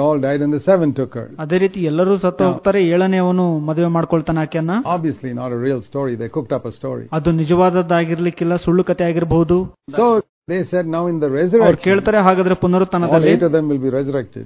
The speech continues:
Speaker 2: ಎಂಟು ಮಂದಿನೂ ಸಹ ಎದ್ದೇಳ್ತಾರೆ.
Speaker 1: Whose wife will she be?
Speaker 2: ಅವರೊಳಗೆ ಆಕೆ ಯಾರ ಹೆಂಡತಿಯಾಗಿರು
Speaker 1: Because all
Speaker 2: ಉಳಿಯುವುದಾಗಿ?"
Speaker 1: seven had her.
Speaker 2: ಏಳು ಮಂದಿಯೂ ಆಕೆಯನ್ನ ಮದುವೆಯಾಗಿದ್ದಾರೆ.
Speaker 1: And Jesus said,
Speaker 2: ನಂತರ ಯೇಸು ಹೇಳ್ತಾರೆ,
Speaker 1: Jesus said, "That's because you folks don't know anything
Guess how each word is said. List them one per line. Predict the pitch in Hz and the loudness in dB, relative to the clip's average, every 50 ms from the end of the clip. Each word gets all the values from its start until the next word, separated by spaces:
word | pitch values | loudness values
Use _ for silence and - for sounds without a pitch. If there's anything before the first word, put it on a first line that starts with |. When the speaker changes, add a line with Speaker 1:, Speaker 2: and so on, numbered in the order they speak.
| 165 160 | -2 -2
Speaker 2:
ಎಂಟು | 175 175 202 185 | 2 2 4 4
ಮಂದಿನೂ | 185 185 185 185 185 185 | 4 4 4 4 2 2
ಸಹ | 180 - 190 165 185 | 2 0 0 0 2
ಎದ್ದೇಳ್ತಾರೆ. | 185 175 156 156 160 160 147 - 160 170 202 254 269 - 147 | 0 0 0 0 0 0 0 0 0 0 0 0 -2 -2 -2
Speaker 1:
Whose | 175 208 175 143 | -2 0 0 0
wife | 151 190 233 226 - | 2 2 0 0 0
will | 180 165 139 | -2 -2 -2
she | - 139 | -2 -4
be? | 135 160 | -2 0
Speaker 2:
ಅವರೊಳಗೆ | 170 175 196 196 196 196 208 202 208 | 2 2 4 4 4 4 4 2 2
ಆಕೆ | 196 185 185 202 180 | 0 0 0 -2 -2
ಯಾರ | 160 160 185 196 | 0 0 0 0
ಹೆಂಡತಿಯಾಗಿರು | 175 170 180 196 185 208 190 185 180 175 170 170 | 0 0 0 0 0 0 0 2 2 4 4 4
Speaker 1:
Because | 170 170 170 | 6 6 6
all | 165 143 127 | 4 4 4
Speaker 2:
ಉಳಿಯುವುದಾಗಿ?" | 143 185 185 135 | 2 2 2 0
Speaker 1:
seven | 135 151 160 180 160 | -2 -4 -2 -2 -2
had | 165 202 214 | -2 -2 -4
her. | 180 156 160 160 - 156 156 | -6 -8 -10 -8 -6 0 2
Speaker 2:
ಏಳು | 175 196 202 | 4 6 6
ಮಂದಿಯೂ | 196 196 196 190 202 202 208 | 4 4 2 4 4 4 4
ಆಕೆಯನ್ನ | 214 202 170 156 - 175 170 170 | 4 2 0 -2 -4 -4 -4 -2
ಮದುವೆಯಾಗಿದ್ದಾರೆ. | 165 160 151 151 160 156 156 147 151 139 156 151 156 180 214 262 294 - - _ _ _ _ _ _ | -2 -4 -2 -2 -4 -4 -4 -6 -6 -6 -6 -4 -4 -4 -4 -6 -8 -12 -20 _ _ _ _ _ _
Speaker 1:
And | - 160 160 160 156 127 | -6 -2 -2 -2 0 0
Jesus | 143 190 208 185 190 175 - - | -2 -2 0 0 -2 -4 -2 0
said, | 165 165 143 131 - | 0 0 0 -2 -2
Speaker 2:
ನಂತರ | 170 180 180 196 185 | -4 -2 0 0 2
ಯೇಸು | 180 185 180 - 190 | 2 2 2 2 2
ಹೇಳ್ತಾರೆ, | 180 170 175 170 190 180 196 208 202 165 185 | 2 2 2 0 0 -2 -2 -4 -4 -4 -4
Speaker 1:
Jesus | 214 180 156 | -4 0 0
said, | 185 165 135 160 | 0 2 2 2
"That's | 185 180 131 | 0 0 -2
because | 175 175 185 180 160 | -4 -2 -2 -2 -2
you | 175 175 | -4 -4
folks | - - 185 165 117 | -4 -6 -6 -6 -2
don't | 143 175 175 175 | -2 -2 -2 0
know | 180 175 165 | 0 -2 -2
anything | 170 175 180 180 | 0 0 0 0